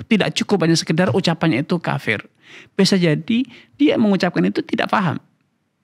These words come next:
Bisa jadi ucapan itu dia dapatkan justru dari guru-guru agamanya, yang memang guru agamanya itu justru menyesatkan dia. Dan masih banyak lagi yang perlu dipastikan,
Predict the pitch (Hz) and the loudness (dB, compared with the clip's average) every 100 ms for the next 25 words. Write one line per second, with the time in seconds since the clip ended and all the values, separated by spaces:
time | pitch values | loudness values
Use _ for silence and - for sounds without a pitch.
0 | _ _ _ _ 175 170 170 170 208 262 | _ _ _ _ 0 2 4 2 2 2
1 | 233 220 190 170 202 269 220 190 165 156 | 2 2 2 2 2 0 2 2 2 0
2 | - - - 156 180 - 240 165 - 233 | -4 -8 -2 0 0 2 4 4 2 2
3 | 190 180 156 190 170 185 180 160 165 185 | 4 2 4 4 4 2 2 4 4 6
4 | 214 196 147 170 170 202 247 - - - | 6 6 6 6 6 6 4 0 -10 -20
5 | - 180 180 156 147 156 151 156 175 156 | -2 4 4 4 4 4 2 4 0 2
6 | 190 185 185 175 220 - 202 202 208 - | 4 6 4 4 0 -4 0 0 0 -4
7 | - _ _ _ _ _ - 254 247 208 | -6 _ _ _ _ _ 0 2 4 2
8 | 190 151 135 139 170 180 160 160 156 143 | 2 2 2 0 2 4 4 2 0 2
9 | 139 131 131 - - 139 135 - - 85 | 2 4 2 0 -4 -4 -6 -6 -4 -2
10 | - | -4